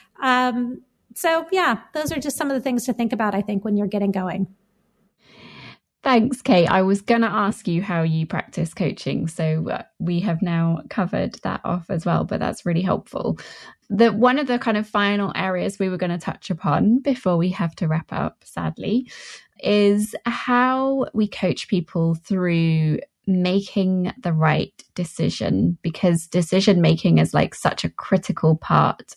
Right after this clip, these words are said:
Speaker 2: of, um, of our jobs as products people and product leaders. You know, what kind of coaching tools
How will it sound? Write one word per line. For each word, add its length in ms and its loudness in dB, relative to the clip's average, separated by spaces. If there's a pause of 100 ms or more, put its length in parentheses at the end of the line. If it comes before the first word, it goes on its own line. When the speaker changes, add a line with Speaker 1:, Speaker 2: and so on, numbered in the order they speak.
Speaker 2:
of, 640 4
um, 500 4
of 140 -4
our 160 2
jobs 380 0
as 140 -2
products 540 -2 (600)
people 520 4
and 180 2
product 280 2
leaders. 760 2 (280)
You 140 2
know, 180 6
what 260 4
kind 160 0
of 140 -6
coaching 540 0
tools 640 -2